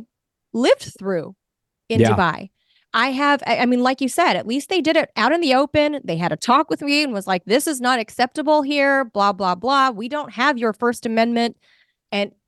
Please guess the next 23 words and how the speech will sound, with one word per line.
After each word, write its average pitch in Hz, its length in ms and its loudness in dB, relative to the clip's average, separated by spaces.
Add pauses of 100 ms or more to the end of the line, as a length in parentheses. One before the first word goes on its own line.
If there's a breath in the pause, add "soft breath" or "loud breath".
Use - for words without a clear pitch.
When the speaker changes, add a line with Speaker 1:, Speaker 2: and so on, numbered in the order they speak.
(420)
Speaker 1:
looking 294 380 0
back 277 240 2
now 220 480 2
in 202 180 -2
my, 180 440 0
you 180 80 -6
know, 160 100 -4
mid 214 280 2
forties, 233 480 0
with 190 120 -6
my 190 140 0
mid 202 220 2
forties 233 480 0
lenses 220 440 -2
on, 254 320 0 (1040)
and 190 420 -6
to 202 240 -2
see 269 460 0
how 226 240 2
far 233 320 2
they 202 180 -4
have 190 200 -6
come 269 400 -2